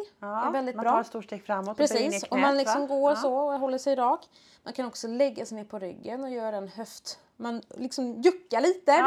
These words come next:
Speaker 2: du vet, en
Speaker 1: precis, upp med
Speaker 2: höftlyft.
Speaker 1: rumpan.
Speaker 2: Ja,
Speaker 1: Ja.
Speaker 2: precis. Eh, hopp är
Speaker 1: Mm.
Speaker 2: jättebra.
Speaker 1: Mm.
Speaker 2: Eh, om vi vet att vi inte har dåliga knän eller sådär, och vi tänker att vi
Speaker 1: Precis.
Speaker 2: får ut knäna till exempel.
Speaker 1: Mm,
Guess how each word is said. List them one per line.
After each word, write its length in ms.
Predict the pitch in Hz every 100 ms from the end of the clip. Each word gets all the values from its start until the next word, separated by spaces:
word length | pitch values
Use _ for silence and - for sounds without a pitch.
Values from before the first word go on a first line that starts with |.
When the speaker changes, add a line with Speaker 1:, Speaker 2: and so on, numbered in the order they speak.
| 294
Speaker 2:
du 60 |
vet, 120 | 302
en 200 | 330 311
Speaker 1:
precis, 80 | 285
upp 60 | 349
med 100 | 262
Speaker 2:
höftlyft. 240 | 277 403
Speaker 1:
rumpan. 180 | 233 269 -
Speaker 2:
Ja, 300 | 240 277 381
Speaker 1:
Ja. 60 | 415
Speaker 2:
precis. 380 | 277 330 - _ _ - - - _
Eh, 420 | - 254 233 214 - _ _ - 220 -
hopp 460 | - 254 392 - - - _ _ _
är 60 |
Speaker 1:
Mm. 120 | 302 330
Speaker 2:
jättebra. 460 | - 269 240 302 381 226
Speaker 1:
Mm. 220 | 226 302 _ _
Speaker 2:
Eh, 340 | 262 262 -
om 100 | 269
vi 60 | 262
vet 220 | 247 240
att 140 | 233 240
vi 40 |
inte 180 | 240 233
har 280 | 226 220 220
dåliga 400 | 247 233 220 233
knän 380 | 233 214 202
eller 140 | 214 214
sådär, 200 | 240 208
och 60 |
vi 40 | 208
tänker 280 | 233 208 262
att 40 |
vi 40 |
Speaker 1:
Precis. 120 | 277 208
Speaker 2:
får 120 | -
ut 260 | 220 240
knäna 460 | - 254 247 226 226
till 140 | 233
exempel. 480 | 226 - 214 208 247
Speaker 1:
Mm, 240 | 233 247